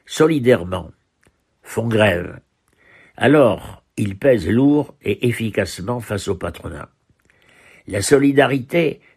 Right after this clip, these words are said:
ne serait donc pas d'essence spirituelle, elle serait, elle serait liée aux intérêts de classe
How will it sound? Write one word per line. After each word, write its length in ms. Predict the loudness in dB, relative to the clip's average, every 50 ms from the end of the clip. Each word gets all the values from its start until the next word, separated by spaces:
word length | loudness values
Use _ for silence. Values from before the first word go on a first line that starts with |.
| _ -6
ne 120 | -4 -4
serait 360 | -4 0 0 0 2 2 2
donc 240 | 2 0 -4 -4 -4
pas 180 | -2 -2 0 0
d'essence 460 | 0 -4 -4 -2 -4 -4 -4 -4 -8
spirituelle, 720 | -12 -10 -6 -4 -4 -4 -4 -4 -8 -6 -4 -4 -4 -6 -12 _ _ _ _ _ _ _ _ _
elle 200 | -8 -6 -6 -6
serait, 400 | -4 0 2 2 2 2 -2 -6 -4
elle 160 | -4 -4 -4
serait 340 | -4 -2 -2 0 0 0 0
liée 520 | 0 0 0 0 0 -2 -2 -2 -4 -10 _ _ _ _ _ _ _ _ _ -6
aux 200 | -4 -2 0 0
intérêts 600 | 0 0 -4 0 2 2 2 4 2 0 0 -2
de 120 | -4 -8
classe 720 | -10 -4 -2 0 0 0 -2 -6 -10 -12 -14 -16 -18 _